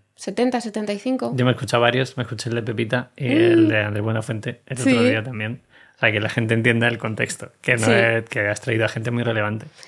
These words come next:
Speaker 1: Claro, o sea, el podcast surge un poco, eh, como a mí me interesan tanto las crisis creativas, era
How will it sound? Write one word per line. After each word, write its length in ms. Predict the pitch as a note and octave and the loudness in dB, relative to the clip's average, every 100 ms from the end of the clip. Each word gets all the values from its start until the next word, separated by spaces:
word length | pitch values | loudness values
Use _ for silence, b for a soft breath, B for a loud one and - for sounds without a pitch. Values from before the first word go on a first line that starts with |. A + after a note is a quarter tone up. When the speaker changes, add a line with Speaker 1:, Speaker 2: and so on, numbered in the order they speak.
| B B _ | B B _
Speaker 1:
Claro, 260 | C4 C4 | 4 4
o 40 | A#3+ | 4
sea, 120 | B3 | 4
el 160 | A#3 A3+ | 4 2
podcast 380 | A#3+ - C#4 - | 0 2 0 2
surge 260 | C#4 C#4 | -2 2
un 160 | C#4 B3+ | 2 4
poco, 400 | C4 B3+ D4 - | 4 6 4 4
eh, 240 | A3+ G#3 G3+ | 2 2 4
como 140 | A3 | 6
a 40 | A#3 | 6
mí 60 | |
me 80 | C4+ | 6
interesan 320 | C#4+ C4+ C4+ | 4 4 4
tanto 200 | B3+ A#3+ | 2 4
las 160 | A#3 A#3 | 2 2
crisis 300 | A#3+ A#3 A3+ | 0 0 0
creativas, 580 | B3 A3+ G#3+ B3 C#4 C#4+ | 2 2 4 4 4 2
era 280 | - G#3 G3 | 0 2 0